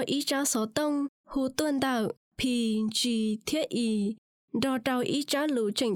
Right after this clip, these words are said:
chánh, hãy cho có khó kế song bề, trao hậu cho kế chánh tụng, cho kế tua lúa tờ xó, trao cho public safety power, search ops.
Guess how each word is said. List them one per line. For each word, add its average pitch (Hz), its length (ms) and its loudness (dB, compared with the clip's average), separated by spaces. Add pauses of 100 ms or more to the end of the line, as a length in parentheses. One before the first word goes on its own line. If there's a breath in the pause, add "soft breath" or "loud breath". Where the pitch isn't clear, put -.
chánh, 254 300 0 (200)
hãy 226 280 0
cho 285 420 0
có 320 120 2
khó 226 340 0
kế 220 180 0
song 240 360 0
bề, 226 380 2 (220)
trao 269 180 0
hậu 233 240 0
cho 220 280 0
kế 226 140 0
chánh 277 220 0
tụng, 302 240 0 (180)
cho 269 320 0
kế 208 240 2
tua 233 300 0
lúa 220 140 0
tờ 220 220 0
xó, 269 460 0 (180 loud breath)
trao 262 160 0
cho 233 200 0
public 269 680 -2 (420)
safety 247 1000 0 (180)
power, 226 600 0 (160 loud breath)
search - 680 0
ops. - 480 0